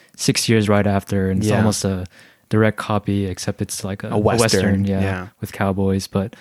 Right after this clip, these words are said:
Speaker 1: also, um, it also influenced A Bug's Life, if you can believe it. Like, you think of the
Speaker 2: What?
Speaker 1: plot of A Bug's Life, these
Speaker 2: Uh-huh.
Speaker 1: ants are being oppressed by these cockroaches,
Speaker 2: Uh-huh.
Speaker 1: and they, they hire a team of, like, misfit characters
Speaker 2: <laughs> Oh, yeah.
Speaker 1: to come save them. It's like, it's the direct, like,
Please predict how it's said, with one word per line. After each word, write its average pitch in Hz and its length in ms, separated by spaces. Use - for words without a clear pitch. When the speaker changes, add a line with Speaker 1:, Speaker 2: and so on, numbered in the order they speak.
Speaker 1:
also, 123 540
um, 98 440
it 123 80
also 127 240
influenced 117 420
A 120 100
Bug's 110 360
Life, 95 480
if - 160
you 107 100
can 107 140
believe 101 280
it. 101 120
Like, 98 200
you 110 60
think 143 180
of 117 100
the 113 80
Speaker 2:
What? 117 100
Speaker 1:
plot 135 200
of 113 180
A 131 80
Bug's 107 340
Life, 175 340
these 110 200
Speaker 2:
Uh-huh. 135 100
Speaker 1:
ants 143 280
are 131 100
being 127 180
oppressed 127 420
by 120 140
these 110 160
cockroaches, 107 880
Speaker 2:
Uh-huh. 104 280
Speaker 1:
and 120 100
they, 120 320
they 127 80
hire 123 340
a 110 60
team 127 260
of, 107 80
like, 110 220
misfit 117 560
characters 117 500
Speaker 2:
<laughs> 135 80
Oh, 127 180
yeah. 110 340
Speaker 1:
to 104 40
come 110 180
save 135 360
them. 107 240
It's - 160
like, 120 140
it's - 160
the 117 120
direct, 113 680
like, 101 420